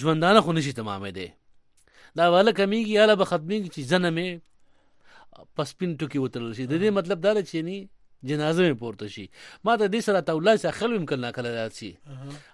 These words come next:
Speaker 1: هغه یو سن-، سندرغاړی دی، سرایکي نیازی دی او پښتو له نه ورځي، خو پښتون دی خلک وایي.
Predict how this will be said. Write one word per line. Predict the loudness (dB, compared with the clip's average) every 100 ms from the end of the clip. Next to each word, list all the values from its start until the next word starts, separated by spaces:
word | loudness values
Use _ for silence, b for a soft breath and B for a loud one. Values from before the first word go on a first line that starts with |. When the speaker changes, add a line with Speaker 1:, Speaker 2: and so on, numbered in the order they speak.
| -6
Speaker 1:
هغه | 0 2
یو | 0 -2 -12 -14
سن-، | -8 -6
سندرغاړی | -4 -4 0 2 0 -2
دی، | -6 -4
سرایکي | -4 -4 -4 -6 -4 -4
نیازی | -4 -4 -6
دی | -4
او | -4 -6
پښتو | -8 -18 -8 -4
له | -2
نه | 0
ورځي، | 0 -2 -6
خو | -8 -12
پښتون | -18 -10 -10
دی | -8 -8
خلک | -10 -6
وایي. | -8